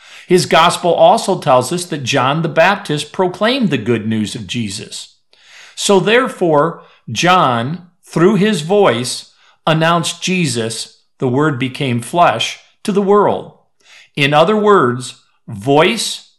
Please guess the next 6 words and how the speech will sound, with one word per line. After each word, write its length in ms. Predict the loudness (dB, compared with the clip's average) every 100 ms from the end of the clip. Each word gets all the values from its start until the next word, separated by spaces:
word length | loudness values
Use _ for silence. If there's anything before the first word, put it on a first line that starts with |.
| -4
proclaimed 640 | -2 -2 -4 -2 -2 -2
word, 720 | -2 0 0 0 -2 -8 -12 _ _ _ _ _
or 240 | 0 2 2
vox 960 | -2 2 4 4 0 -6 -10 -12 _ _ -10
proclaimed 640 | -4 -4 -4 -4 -4 -4
verbum. 760 | -6 -6 -4 -4 -6 -14 -20 -20